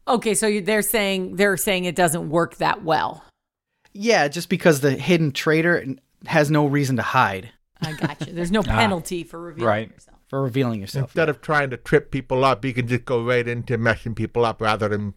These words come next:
Speaker 4: playing along for a while, I guess.
Speaker 2: Right,
Speaker 1: Okay.
Speaker 2: exactly.
Speaker 1: It doesn't
Speaker 2: Um,
Speaker 1: sound like this game needs a hidden traitor based on
Speaker 2: No.
Speaker 1: how hard you
Speaker 4: No.
Speaker 1: guys had it.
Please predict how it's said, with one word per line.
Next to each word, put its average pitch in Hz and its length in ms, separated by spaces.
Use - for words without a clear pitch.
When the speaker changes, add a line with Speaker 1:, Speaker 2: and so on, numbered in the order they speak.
Speaker 4:
playing 117 280
along 107 380
for 104 160
a - 20
while, 92 320
I 92 80
guess. 123 100
Speaker 2:
Right, 123 300
Speaker 1:
Okay. - 100
Speaker 2:
exactly. 110 540
Speaker 1:
It 185 80
doesn't 233 300
Speaker 2:
Um, - 40
Speaker 1:
sound 180 340
like 156 220
this 165 220
game 165 320
needs 160 320
a 160 80
hidden 156 280
traitor 160 500
based 135 320
on 143 180
Speaker 2:
No. 170 60
Speaker 1:
how 175 160
hard 165 280
you 175 120
Speaker 4:
No. 170 140
Speaker 1:
guys 113 120
had 156 200
it. 156 100